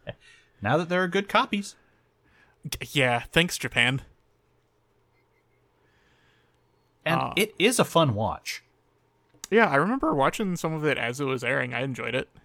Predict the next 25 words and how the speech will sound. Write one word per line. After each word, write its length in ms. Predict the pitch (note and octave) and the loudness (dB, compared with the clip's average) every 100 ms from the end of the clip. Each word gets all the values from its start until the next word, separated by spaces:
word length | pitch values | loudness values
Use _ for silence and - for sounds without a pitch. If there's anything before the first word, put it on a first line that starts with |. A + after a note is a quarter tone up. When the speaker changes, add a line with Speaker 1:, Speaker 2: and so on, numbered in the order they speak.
| _ _ _ _ _ _ _ _ _ _ - | _ _ _ _ _ _ _ _ _ _ -8
Speaker 1:
Yeah. 200 | E3 F3+ _ _ _ _ _ _ _ _ _ - | -6 -6 _ _ _ _ _ _ _ _ _ -10
Speaker 2:
It 160 | C3+ | -2
got 260 | C3+ C#3 - | 2 4 6
Speaker 1:
It's 160 | C#3+ | 6
Speaker 2:
that 140 | C3 - _ - - | 4 -2 _ -20 -6
daytime 420 | C3+ C3 - D3+ | -2 -2 -2 -2
Emmy. 360 | C#3+ E3+ B2 B2+ - - - - - - - _ _ _ _ _ | -2 -2 -4 -6 -14 -16 -18 -18 -20 -20 -20 _ _ _ _ _
Speaker 1:
It's 200 | C3 C#3+ | -2 -2
wildly 500 | A2+ F#2+ G3 A3+ A#2 | -2 4 6 4 2
different 480 | A2+ D#3 - A2 C3+ | 0 0 0 -2 -2
to 80 | - | -6
the 80 | G#2 | -8
point 340 | - G#2 G#2+ | -2 -2 -2
that 160 | G2+ G2+ | -4 -4
I 140 | F2+ F#2+ | -2 -4
couldn't 300 | - G#2+ G2 | -4 -6 -4
use 320 | F#2+ G#2 G2 | -4 -6 -6
any 240 | F#2+ F#2+ G2+ | -6 -4 -4
of 120 | F#2+ | -6
the 80 | G2+ | -8
photos 520 | - G2+ G2+ G2 F#2+ | -2 0 0 -2 -4
of 220 | - F2+ | -8 -6
their 200 | F#2+ G2 | -4 -4
Yui 420 | F2+ F2 G#2+ A#2 F2+ | -4 -2 0 0 -2
analog 640 | F#2 F2+ E2+ E2+ F2 | -8 -8 -6 -6 -6